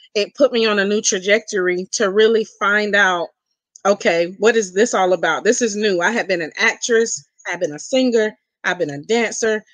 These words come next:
but now, God, you calling me an author? So I really set out to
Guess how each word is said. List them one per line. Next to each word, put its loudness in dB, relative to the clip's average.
but 2
now, 2
God, 2
you -2
calling 2
me -2
an -6
author? 0
So 4
I 2
really 4
set -2
out 2
to -4